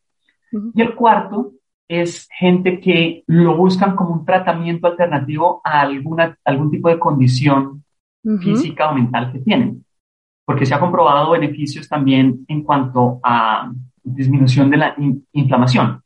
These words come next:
Speaker 2: en el cuerpo.
Speaker 1: Ujú.
Speaker 2: Entonces, gente que sufre de inflamación crónica por algún motivo,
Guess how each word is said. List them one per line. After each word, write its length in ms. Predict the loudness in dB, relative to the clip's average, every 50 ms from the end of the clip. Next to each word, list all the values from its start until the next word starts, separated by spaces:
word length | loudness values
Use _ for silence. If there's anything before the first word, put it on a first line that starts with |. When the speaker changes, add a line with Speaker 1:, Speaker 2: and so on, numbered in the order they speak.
| _ _
Speaker 2:
en 120 | 0 0
el 80 | 0 2
cuerpo. 300 | 0 -2 -2 -2 -8 _ _
Speaker 1:
Ujú. 360 | -12 -10 -8 -8 -8 -8 -8 -10 _
Speaker 2:
Entonces, 460 | _ -6 -2 0 0 0 -2 -4 -8 -12 -6
gente 280 | -4 -2 -2 0 0 -2
que 80 | -2 -2
sufre 480 | 0 0 0 0 0 0 -2 -2 -2 -4 -2
de 140 | 2 2 4
inflamación 500 | 4 4 4 4 4 4 4 4 4 4
crónica 400 | 4 4 2 0 0 -2 -2 -2
por 100 | 0 -2
algún 200 | -2 0 0 0
motivo, 500 | 0 -2 -2 -2 -2 0 0 -2 -4